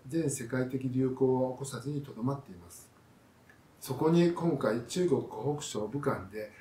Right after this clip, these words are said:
新型コロナウイルス感染症が発生し、コビッドナインティーンと命名されました。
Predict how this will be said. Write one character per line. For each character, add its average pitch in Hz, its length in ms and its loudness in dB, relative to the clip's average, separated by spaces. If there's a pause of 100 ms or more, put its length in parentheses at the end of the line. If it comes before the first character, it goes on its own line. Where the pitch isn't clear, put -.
(180)
新 160 200 -2
型 165 200 4
コ 160 100 2
ロ 160 100 2
ナ 160 160 0 (300)
ウ 147 100 2
イ 147 40 4
ル 147 60 0
ス 143 100 -4
感 151 200 -4
染 147 220 0
症 110 240 -2
が 123 100 2
発 110 220 -6 (100)
生 107 80 -4
し、 - 300 -8 (420)
コ 180 140 4
ビ 156 120 2
ッ - 120 -10
ド 110 80 -4
ナ 117 180 2
イ 135 40 6
ン 139 160 2
テ - 140 -2
ィ - 20 4
ー 120 100 4
ン 110 40 -2
と 135 300 2
命 110 220 -6
名 101 180 -8
さ - 160 -14
れ 98 60 -18
ま 95 160 -16
し - 80 -14
た。 - 100 -20